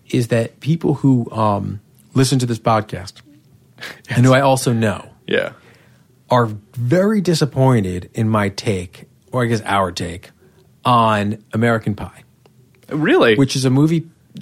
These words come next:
Speaker 1: well, yeah, which is a
Speaker 2: I
Speaker 1: movie
Speaker 2: haven't
Speaker 1: I
Speaker 2: had that,
Speaker 1: think,
Speaker 2: I haven't
Speaker 1: really?
Speaker 2: had that response. The people that I've spoken to about our, our American Pie episode felt it was pretty fair.
Speaker 1: Art, it was.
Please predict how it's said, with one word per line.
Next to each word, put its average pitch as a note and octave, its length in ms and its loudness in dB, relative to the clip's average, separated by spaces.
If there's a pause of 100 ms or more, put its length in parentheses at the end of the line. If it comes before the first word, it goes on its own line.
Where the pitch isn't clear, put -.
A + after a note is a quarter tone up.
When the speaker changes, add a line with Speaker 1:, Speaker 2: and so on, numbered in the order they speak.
Speaker 1:
well, C4 220 0
yeah, A3 260 4
which C#3+ 160 4
is - 40 -4
a - 60 0
Speaker 2:
I C#3+ 120 4
Speaker 1:
movie G3+ 140 2
Speaker 2:
haven't - 20 4
Speaker 1:
I - 60 4
Speaker 2:
had C3 120 0
that, A#2 80 2 (100)
Speaker 1:
think, - 60 -14
Speaker 2:
I A2 60 -4
haven't A2 160 0
Speaker 1:
really? F3+ 240 4
Speaker 2:
had - 60 0
that A3+ 40 -4
response. F#2 500 -8
The B2+ 140 -6
people E3 300 0
that C3 160 2
I've A2+ 200 0
spoken G#2+ 320 -2
to G2+ 140 -4
about F2 340 -4
our, F#2+ 320 -4
our F2 240 -6
American F2+ 400 -6
Pie F2+ 180 -10
episode F2 380 -10
felt F2 320 -10
it E2 120 -12 (220)
was F2 240 -12 (260)
pretty F#2 300 -10 (120)
fair. - 320 -14 (720)
Speaker 1:
Art, A3+ 300 0 (120)
it D#3+ 100 2
was. C#3 640 0